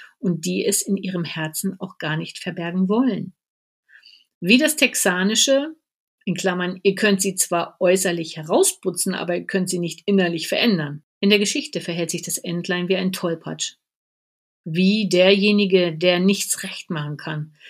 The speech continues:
Es wirbelt Staub in die Butter und fällt natürlich in den Milchkrug. Wir kennen alle solche Zeiten. Alles läuft schief. Wir versuchen es besser zu machen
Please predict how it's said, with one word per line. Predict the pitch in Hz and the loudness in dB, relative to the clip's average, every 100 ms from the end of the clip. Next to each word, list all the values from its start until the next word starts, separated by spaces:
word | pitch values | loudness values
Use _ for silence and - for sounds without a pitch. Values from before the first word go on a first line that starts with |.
| - - - _ _ | -20 -20 -20 _ _
Es | 185 185 | -4 4
wirbelt | 226 208 196 | 4 4 2
Staub | - 170 165 180 185 | 0 0 2 2 2
in | 185 | -2
die | 165 | -2
Butter | 160 160 165 165 - | -4 -6 -6 -10 -10
und | - - | -8 2
fällt | 196 185 | 2 4
natürlich | 170 196 202 185 | 0 2 2 2
in | 165 | -4
den | 160 | -4
Milchkrug. | 165 202 - - 147 - _ _ _ _ | 0 -2 -4 -12 -12 -12 _ _ _ _
Wir | 202 | -2
kennen | 202 226 226 208 - | 0 4 4 4 -2
alle | 151 190 190 | 2 6 6
solche | 156 147 147 156 | 4 -4 -6 -10
Zeiten. | - 147 143 - 185 - - | -10 -12 -14 -16 -18 -16 0
Alles | 196 220 220 180 175 175 | 4 4 2 0 -2 -4
läuft | 160 156 156 - | -6 -8 -8 -8
schief. | - 139 135 - _ _ _ _ _ _ _ _ _ | -8 -8 -12 -18 _ _ _ _ _ _ _ _ _
Wir | 180 | 2
versuchen | 202 220 262 | 4 4 4
es | 262 - | 0 2
besser | 254 247 165 | 2 2 -2
zu | - 156 | -8 -10
machen | 147 - 151 | -12 -14 -18